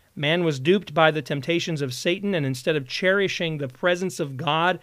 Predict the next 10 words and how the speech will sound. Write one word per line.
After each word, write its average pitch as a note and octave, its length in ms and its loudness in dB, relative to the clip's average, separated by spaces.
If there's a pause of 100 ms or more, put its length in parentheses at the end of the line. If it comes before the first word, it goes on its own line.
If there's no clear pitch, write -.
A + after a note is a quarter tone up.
(260)
and D#3 180 -2
the C3 40 -6
fulfilling F#3 460 0
relationship D#3 640 0
with D3+ 100 -4
his C#3 160 -6
wife, E3+ 360 0 (400)
enjoying D#3+ 480 0
the D3+ 80 -2
beauty F3 560 -2